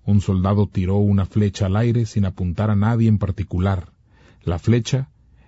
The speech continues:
entró por un pequeño espacio entre la malla y la armadura de Acab, el rey de Israel.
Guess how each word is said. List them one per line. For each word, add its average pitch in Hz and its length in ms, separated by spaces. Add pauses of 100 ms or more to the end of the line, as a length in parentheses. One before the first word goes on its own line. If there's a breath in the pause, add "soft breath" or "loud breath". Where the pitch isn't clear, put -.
entró 101 380
por 104 140
un 101 140
pequeño 107 480
espacio 110 560
entre 95 220
la 87 140
malla 110 360
y 110 80
la 98 100
armadura 95 480
de 95 120
Acab, 80 280 (380)
el 87 140
rey 82 200
de 78 100
Israel. 78 520